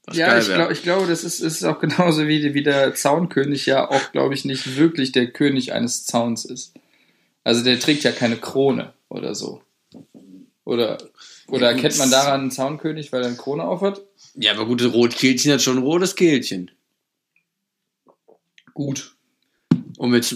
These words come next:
Speaker 1: nur ein Beispiel zu nennen, wo es genau zutrifft.
Speaker 2: Ja, ich sehe grad, das Blaukehlchen hat auch eine blaue,
Speaker 1: <laughs>
Speaker 2: äh, ein blaues
Speaker 1: Siehst du, bist
Speaker 2: Kehlchen.
Speaker 1: schon mal zwei.
Speaker 2: Ja.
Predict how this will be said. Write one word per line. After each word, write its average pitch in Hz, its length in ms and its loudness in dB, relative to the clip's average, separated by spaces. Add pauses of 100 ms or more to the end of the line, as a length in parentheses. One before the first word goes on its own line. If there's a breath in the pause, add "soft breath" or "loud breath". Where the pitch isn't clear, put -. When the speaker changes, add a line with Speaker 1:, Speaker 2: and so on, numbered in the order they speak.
(160)
Speaker 1:
nur 151 240 4
ein 151 240 4
Beispiel 127 380 2
zu 127 140 -4
nennen, 131 200 0
wo 131 60 2
es 131 100 2
genau 135 180 0
zutrifft. - 540 -6 (500 loud breath)
Speaker 2:
Ja, 180 140 0
ich - 140 -2
sehe 180 120 2
grad, 165 180 0
das 135 180 -4
Blaukehlchen 160 680 -2
hat 135 80 -6
auch 131 40 -6
eine 131 160 -6
blaue, 160 800 0
Speaker 1:
<laughs> - 20 -20
Speaker 2:
äh, 175 340 -6
ein 175 280 -10
blaues 160 300 -8
Speaker 1:
Siehst 143 280 2
du, 156 60 2
bist 139 80 -2
Speaker 2:
Kehlchen. 147 160 2
Speaker 1:
schon 165 140 2
mal 127 200 -2
zwei. 123 520 -2 (500 soft breath)
Speaker 2:
Ja. 131 420 -6